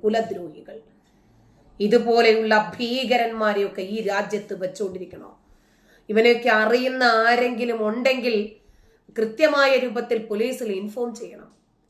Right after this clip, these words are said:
എൻ ഐ എക്ക് ഇൻഫോം ചെയ്യണം ഈ യാസിയെ പോലെയുള്ള തീവ്രവാദികളെ.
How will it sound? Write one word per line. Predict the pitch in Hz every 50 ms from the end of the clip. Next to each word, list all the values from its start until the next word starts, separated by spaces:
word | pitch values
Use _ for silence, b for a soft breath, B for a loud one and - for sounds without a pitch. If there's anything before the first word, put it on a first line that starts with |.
| _ -
എൻ | 208 208 226 262
ഐ | 294 294
എക്ക് | 285 277 285 285 277
ഇൻഫോം | 240 240 254 240 - 269 269 269 269
ചെയ്യണം | - 220 196 180 180 175 190 208
ഈ | 190 196
യാസിയെ | 196 190 202 220 214 - 220 208
പോലെയുള്ള | 208 214 202 190 185 185 180 185 180
തീവ്രവാദികളെ. | 180 - 190 170 190 190 180 185 185 185 - - - 160 - -